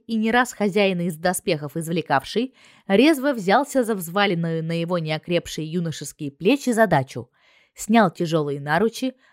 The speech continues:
оплечья, но на этом забуксовал, как перегруженный грузовик на раскисшей от осенних дождей грунтовой дороге.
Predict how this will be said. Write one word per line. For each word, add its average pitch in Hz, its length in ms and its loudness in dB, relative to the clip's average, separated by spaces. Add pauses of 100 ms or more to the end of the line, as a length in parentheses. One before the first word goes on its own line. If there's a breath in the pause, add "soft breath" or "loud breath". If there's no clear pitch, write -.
оплечья, 208 720 -2 (480)
но 254 260 8
на 302 180 4
этом 247 280 2
забуксовал, 180 800 2
как - 220 -8
перегруженный 220 640 -2
грузовик 180 640 0
на 208 120 0
раскисшей 233 640 -2
от 233 120 -6
осенних 202 460 -4
дождей 156 440 0
грунтовой 202 560 0
дороге. 143 540 0